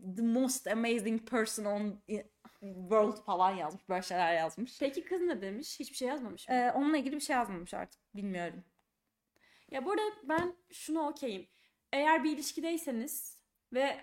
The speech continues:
Speaker 2: o ilişkide olduğunuz süre boyunca tamamen, e, partnerinize karşı dürüstsünüz, açıksınız ve derler loyal,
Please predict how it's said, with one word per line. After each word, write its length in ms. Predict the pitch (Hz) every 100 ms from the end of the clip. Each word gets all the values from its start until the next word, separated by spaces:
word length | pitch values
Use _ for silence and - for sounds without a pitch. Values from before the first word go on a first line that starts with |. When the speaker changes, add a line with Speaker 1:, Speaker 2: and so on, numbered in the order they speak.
| -
Speaker 2:
o 160 | 254 269
ilişkide 460 | 262 - - 269
olduğunuz 420 | 262 240 247 269 - -
süre 480 | 254 240 233 - -
boyunca 680 | 214 208 214 220 185 175 - - _
tamamen, 680 | 247 240 262 262 247 240 - -
e, 340 | 220 208 214 214
partnerinize 500 | 226 208 226 226 226
karşı 340 | 226 214 208 190
dürüstsünüz, 680 | 214 226 - 202 196 202 -
açıksınız 720 | 208 - 220 - 208 202 202
ve 280 | 214 208 208 202
derler 500 | 196 190 196 214 208
loyal, 440 | 214 220 208 185